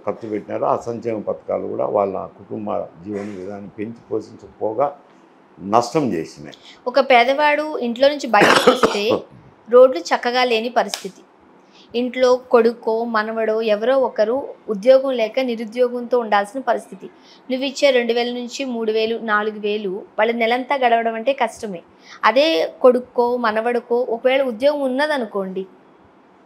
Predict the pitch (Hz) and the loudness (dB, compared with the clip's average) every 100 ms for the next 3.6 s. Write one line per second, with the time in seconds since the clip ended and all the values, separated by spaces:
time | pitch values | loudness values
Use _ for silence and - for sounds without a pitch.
0 | _ 294 294 294 254 285 349 349 320 285 | _ 0 4 2 4 2 2 2 2 0
1 | 240 220 214 196 180 - - - 285 294 | -2 -6 -6 -6 -6 -8 -16 -6 0 0
2 | 320 392 330 330 330 311 294 302 - 294 | 0 0 0 0 -4 -4 -6 -10 -12 -12
3 | 285 277 269 262 262 | -8 -8 -8 -8 -10